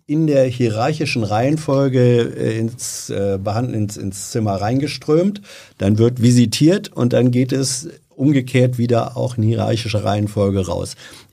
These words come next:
Ist das bei euch, äh, tatsächlich so? Weil These ist, dahinter verbirgt sich dann eben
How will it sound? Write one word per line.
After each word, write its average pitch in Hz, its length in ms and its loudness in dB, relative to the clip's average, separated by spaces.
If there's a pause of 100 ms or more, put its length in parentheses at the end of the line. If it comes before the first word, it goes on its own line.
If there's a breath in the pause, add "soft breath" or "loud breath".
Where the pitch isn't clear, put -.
Ist 160 200 -4
das 156 120 2
bei 127 180 2
euch, 131 380 0 (100)
äh, - 340 -4
tatsächlich 131 640 0
so? 135 400 2
Weil 110 260 -2 (380)
These 123 300 2
ist, 104 260 -2 (280 loud breath)
dahinter 107 760 2
verbirgt 107 460 -4
sich - 180 -4
dann 101 220 0
eben 101 400 0